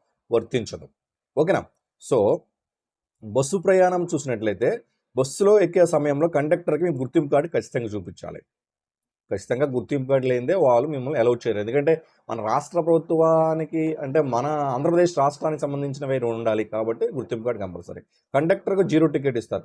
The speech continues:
కండక్టర్ మీకు జీరో టికెట్ ఇస్తారు. అది కూడా స్క్రీన్ మీద చూపించాను ఇంతకు ముందు, చూపిస్తాను చూడండి. కండక్టర్ జీరో టికెట్, అందులో మీరు ఎక్కడి నుంచి ఎక్కడ ప్రయాణం చేస్తున్నారు, టికెట్ ఏంటి, జీరో ఫేర్ అని ఉంటుంది అక్కడ. అంటే జీరో, మీరు కట్టాల్సిన ఎంత, సబ్సిడీ ఎంత, A to Z ఉంటాయి, <clears throat> టికెట్లు ఉంటాయండి. జీరో టికెట్ అంటాం దాన్ని, జీరో టికెట్.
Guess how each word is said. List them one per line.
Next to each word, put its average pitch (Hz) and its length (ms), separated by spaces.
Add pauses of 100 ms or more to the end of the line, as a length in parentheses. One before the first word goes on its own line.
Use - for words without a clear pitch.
కండక్టర్ 143 500
మీకు 185 240
జీరో 160 160
టికెట్ 139 260
ఇస్తారు. 117 360 (440)
అది 110 120
కూడా 139 120
స్క్రీన్ 139 220
మీద 131 140
చూపించాను 123 320
ఇంతకు 117 180
ముందు, 139 160 (320)
చూపిస్తాను 127 400
చూడండి. 127 280 (420)
కండక్టర్ 170 540 (220)
జీరో 151 160
టికెట్, 120 300
అందులో 147 220
మీరు 160 200 (140)
ఎక్కడి 151 180
నుంచి 143 140
ఎక్కడ 123 200
ప్రయాణం 127 280
చేస్తున్నారు, 117 440 (140)
టికెట్ 117 320
ఏంటి, 117 300 (200)
జీరో 127 200
ఫేర్ 120 220
అని 107 100
ఉంటుంది 98 200
అక్కడ. 95 140
అంటే 139 160
జీరో, 113 260
మీరు 107 200
కట్టాల్సిన 131 380
ఎంత, 120 160
సబ్సిడీ 117 360
ఎంత, 117 200 (380)
A 131 80 (120)
to 147 60 (100)
Z 165 220
ఉంటాయి, 123 260 (120)
<clears throat> 175 300
టికెట్లు 180 320
ఉంటాయండి. 123 340
జీరో 135 200
టికెట్ 113 320
అంటాం 90 280
దాన్ని, 90 180
జీరో 113 220
టికెట్. 95 400